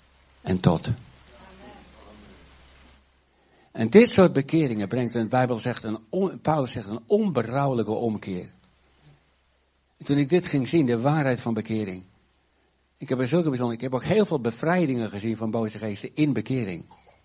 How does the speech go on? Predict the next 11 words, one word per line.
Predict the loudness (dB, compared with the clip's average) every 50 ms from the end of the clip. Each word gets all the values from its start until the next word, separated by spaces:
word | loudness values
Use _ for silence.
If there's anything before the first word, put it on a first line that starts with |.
| _ _ _ _ _ _ _ _ _ _ _ -20 -20 _
Vaak | -10 -6 -4 -4 -2 -2
meegemaakt, | -2 -4 -4 -4 -6 -8 -10 -10 -14
of | -10 -6
in | -6 -4 0
doop, | 2 2 2 2 0 -2
in | -2 0
de | 0 2
doop | 4 4 4 4 2 0
ook | -2 -2
heel | -4 -4 -4
vaak. | -6 -8 -10 -12 -14 -18 -20